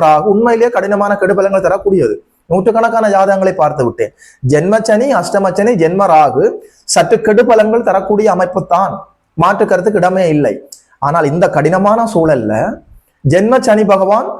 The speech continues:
சாதாரண குருவின் பார்வையில் அல்ல, உச்ச குருவின் பார்வையில் இருக்கிறார், உச்சனுடைய வீட்டில் இருக்கிறார். ராசிநாதன் உச்சமடைந்திருக்கிறார். ஒன்று, ஐந்து, ஒன்பது திரிகோணங்கள் எல்லாமே வலுவடைந்திருக்கிறது.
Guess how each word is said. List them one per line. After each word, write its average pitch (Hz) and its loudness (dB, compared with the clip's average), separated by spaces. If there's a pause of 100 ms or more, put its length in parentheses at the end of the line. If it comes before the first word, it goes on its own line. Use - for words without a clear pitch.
(180)
சாதாரண 226 2
குருவின் 226 0
பார்வையில் 208 2
அல்ல, 190 -2 (340)
உச்ச 160 2
குருவின் 254 2
பார்வையில் 190 2
இருக்கிறார், 151 0
உச்சனுடைய 247 2
வீட்டில் 208 0
இருக்கிறார். - -8 (580)
ராசிநாதன் 226 2
உச்சமடைந்திருக்கிறார். 143 -2
ஒன்று, 220 0 (100)
ஐந்து, 208 0
ஒன்பது 180 0
திரிகோணங்கள் 202 0
எல்லாமே 185 -2
வலுவடைந்திருக்கிறது. 135 -2